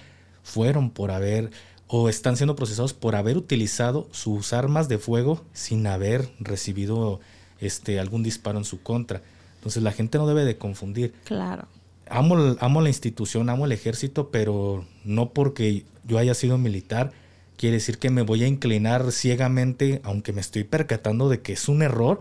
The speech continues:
Speaker 1: o decir, "No, el ejército tiene la razón". Aquí las personas, los que empezaron a golpear a los militares,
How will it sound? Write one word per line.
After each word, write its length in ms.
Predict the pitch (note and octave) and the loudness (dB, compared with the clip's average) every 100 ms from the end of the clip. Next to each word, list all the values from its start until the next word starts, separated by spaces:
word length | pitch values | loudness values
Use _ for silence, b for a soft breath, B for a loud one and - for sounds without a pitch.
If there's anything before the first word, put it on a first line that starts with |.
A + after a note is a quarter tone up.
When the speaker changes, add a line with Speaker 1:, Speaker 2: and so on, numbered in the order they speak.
| B B B B | B B B B
Speaker 1:
o 40 | A2+ | -4
decir, 160 | - | -4
"No, 160 | G2 B2+ | 0 2
el 80 | A#2+ | 2
ejército 400 | A2 A2+ C#3+ A2 | 0 0 0 -2
tiene 180 | G#2+ B2+ | 0 0
la 140 | A#2 | 0
razón". 380 | F2+ E2+ A#2 A2+ B B B B B - | -4 -4 -2 -2 B B B B B -6
Aquí 240 | A2+ D3 | -2 2
las 160 | G3+ - | 2 2
personas, 420 | C#3+ A#2+ C#3+ E3+ | -2 0 0 2
los 180 | B2+ - | 0 -2
que 100 | A2 | -6
empezaron 380 | G2+ G#2 A#2 | -2 0 0
a 100 | D#3 | 2
golpear 340 | C#3 G#2 - A#2 | 0 0 0 0
a 40 | |
los 120 | C#3 | 0
militares, 640 | C3 G2 F#2 A2 A#2+ D3+ | -2 -4 -6 -4 0 -2